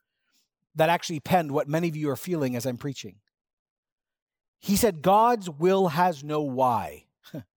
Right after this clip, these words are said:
Then he said, "I am terrified by the thought or idea that someone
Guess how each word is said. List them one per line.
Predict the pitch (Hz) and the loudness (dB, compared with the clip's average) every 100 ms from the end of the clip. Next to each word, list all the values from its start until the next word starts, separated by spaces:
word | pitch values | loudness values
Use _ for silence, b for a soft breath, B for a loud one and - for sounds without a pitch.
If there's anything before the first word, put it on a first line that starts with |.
| _ _ _ _ _ - | _ _ _ _ _ -2
Then | 175 | 0
he | 240 | 2
said, | 214 185 | 2 2
"I | 165 226 | 2 0
am | 190 | -2
terrified | - 233 262 262 - 135 87 - _ _ _ _ _ b b | -4 2 4 2 0 -4 -6 -12 _ _ _ _ _ b b
by | 175 175 | 0 2
the | 160 | 0
thought | - 220 | 2 4
or | 214 | 4
idea | 196 175 165 | 2 2 0
that | 143 - | 0 -2
someone | - 220 220 226 226 214 | 0 2 2 -2 -4 -6